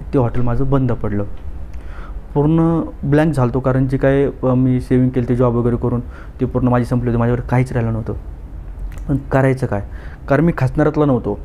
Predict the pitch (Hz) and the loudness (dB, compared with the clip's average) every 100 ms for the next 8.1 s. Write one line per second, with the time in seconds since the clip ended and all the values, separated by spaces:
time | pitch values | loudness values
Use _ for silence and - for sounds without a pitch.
0 | - - 135 139 147 147 143 143 143 147 | -10 -4 -4 0 0 2 0 0 0 2
1 | 131 - 131 127 143 - 104 95 - - | 0 2 0 2 0 0 -2 -4 -6 -8
2 | - - - - - - - - - - | -6 -6 -4 -4 -6 -6 -6 -6 -6 -8
3 | - - - 147 - 143 143 139 131 120 | -10 -8 -4 -4 -2 2 2 2 0 0
4 | 139 139 147 165 127 160 156 151 139 143 | 0 -2 0 -2 0 0 0 0 -2 -2
5 | 156 - - - 160 156 196 - 127 123 | -4 -6 -12 -2 2 4 2 0 -4 -2
6 | 180 147 165 165 156 151 131 123 110 113 | 0 0 0 2 2 2 0 0 0 -4
7 | - - - - 156 143 127 131 143 143 | -8 -12 -8 0 2 4 4 2 0 -2